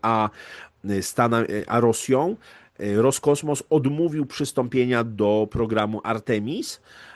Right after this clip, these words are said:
e, i przesunął swoją strategiczną aktywność, jeżeli w kierunku Chin.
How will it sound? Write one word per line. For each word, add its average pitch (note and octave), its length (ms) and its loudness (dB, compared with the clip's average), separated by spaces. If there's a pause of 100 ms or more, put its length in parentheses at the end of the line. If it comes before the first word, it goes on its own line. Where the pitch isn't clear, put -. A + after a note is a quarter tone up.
(100)
e, B2+ 260 -2 (100)
i G3+ 380 -2 (160)
przesunął F3+ 540 2
swoją C#3+ 460 0 (140)
strategiczną D3 880 -2
aktywność, C3 600 0
jeżeli A#2+ 300 2 (760)
w - 100 -20
kierunku B2+ 400 4
Chin. C3+ 340 0